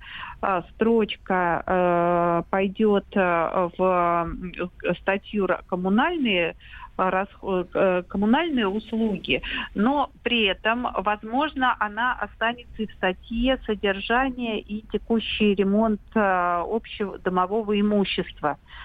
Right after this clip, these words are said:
Потому что складирование этого мусора, да, содержание контейнерных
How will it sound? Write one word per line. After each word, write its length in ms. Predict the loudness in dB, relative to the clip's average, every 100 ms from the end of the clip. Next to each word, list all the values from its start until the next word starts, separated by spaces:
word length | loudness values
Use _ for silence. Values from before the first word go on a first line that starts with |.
| -16 -4
Потому 440 | -2 0 2 0
что 540 | 0 -2 -2 0 -4 -8
складирование 840 | 0 0 0 0 0 0 0 0
этого 300 | -2 0 -2
мусора, 500 | 0 -2 0 0 0
да, 220 | 2 0 -2
содержание 540 | -4 -4 0 -2 -2
контейнерных 760 | -4 -4 -2 -2 -2 -2 -2 -4